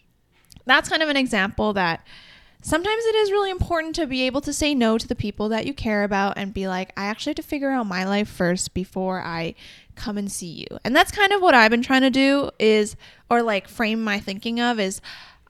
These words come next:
I know I haven't seen my friends a lot, but it's really important for me right now in this era of my life to get my life together and figure out what I'm doing before I drag all these people in with me. I don't, if I don't have the energy to even take care of my own life,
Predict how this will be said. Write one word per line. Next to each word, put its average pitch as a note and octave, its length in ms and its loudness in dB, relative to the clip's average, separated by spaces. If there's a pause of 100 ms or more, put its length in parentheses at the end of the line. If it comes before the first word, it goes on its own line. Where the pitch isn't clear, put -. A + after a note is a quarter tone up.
(160)
I B3+ 100 2
know A3+ 180 2
I A#3 80 2
haven't B3+ 180 -2
seen C4 180 -4
my C4 120 2
friends B3+ 180 2
a C4+ 60 4
lot, C4 260 4
but G#3 260 2
it's - 160 -6
really A#3+ 240 0
important A3 380 -2
for A#3+ 100 -4
me A#3 180 2
right A#3 200 2
now A3+ 300 2
in G#3 140 -2
this G3+ 200 -4
era G3 240 2
of G#3 80 -2
my G3 140 0
life F3+ 320 -4
to G3 180 -2
get G#3 180 -2
my G#3 140 0
life F3 260 -2
together A3+ 640 2
and F3+ 320 -2
figure G3+ 240 0
out F#3 140 2
what F#3 100 -2
I'm F3+ 120 -4
doing F3 380 0
before B3+ 480 0
I G#3+ 300 2 (240)
drag A3 320 0
all G#3+ 140 4
these G#3 160 -4
people - 380 -8
in F3+ 260 -8
with C#4 240 0
me. - 240 -12 (260)
I B3 100 2
don't, E4 300 0
if - 160 -4
I D#4 120 4
don't E4 180 0
have G4 180 0
the D#4+ 80 0
energy A3+ 460 4
to - 180 -2
even A3+ 220 0
take A3+ 200 -2
care G#3+ 220 2
of G#3 100 0
my G3+ 200 0
own F3+ 260 -4
life, B3 260 -2